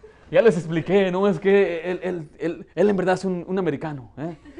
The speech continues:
Él aprendió el español, pero lo aprendió técnicamente, no sabe las expresiones todavía. Y ya su, su, su abuelo le enseñó a hablar las expresiones, ¿ya? "Vamos a planchar oreja", y, eh, <laughs> planchar oreja es dormir, ¿verdad?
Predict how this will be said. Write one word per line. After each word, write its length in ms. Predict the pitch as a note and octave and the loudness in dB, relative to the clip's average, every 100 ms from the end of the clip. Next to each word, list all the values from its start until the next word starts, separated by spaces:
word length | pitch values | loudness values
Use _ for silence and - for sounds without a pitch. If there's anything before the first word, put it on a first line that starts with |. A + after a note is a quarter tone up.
| - - - - - | -14 -14 -14 -16 -2
Él 160 | D#3 G3 | 4 6
aprendió 720 | G3+ E3 D3 D3 F#3+ D#3 - | 6 4 0 2 4 4 0
el 160 | D#3+ C#3 | -4 -2
español, 600 | C3+ C3 C3 E3 A3+ G#3+ | -4 -6 -2 2 2 0
pero 160 | D3+ C#3 | -2 0
lo 60 | C#3 | 0
aprendió 300 | C#3+ D#3+ E3+ | 0 -2 0
técnicamente, 760 | G3 E3+ F#3 D3+ D3 E3 D3 | -2 -2 -2 -2 -2 -4 -4
no 100 | D3 | -6
sabe 220 | D3 E3+ | -4 -4
las 160 | E3 C3+ | -4 -4
expresiones 680 | B2+ A#2 C3 - E3+ D3+ - | -10 -8 -8 -4 -4 -4 -6
todavía. 380 | C#3 C3+ D3+ - - - - - - _ | -6 -6 -10 -14 -20 -20 -20 -20 -20 _
Y 60 | A#2+ | -12
ya 160 | A#2 B2+ | -10 -6
su, 120 | D3 | -4
su, 120 | D3 D#3+ | -2 -2
su 100 | C3+ | 0
abuelo 240 | C#3 E3+ | 2 2
le 100 | D3+ | 0
enseñó 260 | B2+ B2+ C#3 | -4 -8 -6
a 20 | |
hablar 180 | C#3+ D#3+ | -6 -6
las 160 | D3+ | -8
expresiones, 640 | C3 - A#2+ C#3 E3+ D#3 - | -12 -14 -12 -12 -12 -14 -16
¿ya? 120 | D3 | -16
"Vamos 240 | C#3+ D3 | -12 -8
a 80 | C#3 | -8
planchar 360 | C3+ B2 D3 C#3+ | -8 -8 -6 -4
oreja", 520 | B2+ C#3 C3 C3+ B2 | -4 -6 -8 -16 -16
y, 160 | A2 G#2+ C#5+ D5+ F5 E5+ E5 E5 C4+ | -14 -10 -10 -8 -8 -8 -12 -10 -8
eh, 160 | A#2+ - - D#3+ C#3+ - | -8 -8 -10 -10 -10 -12
<laughs> 480 | - - - - - | -20 -20 -20 -10 -2
planchar 280 | C3+ D#3 | 2 4
oreja 200 | F3 F#3+ | 6 6
es 80 | G3 | 6
dormir, 400 | D#3+ D3+ G3 F3 | 6 4 4 6
¿verdad? 180 | D#3+ | 4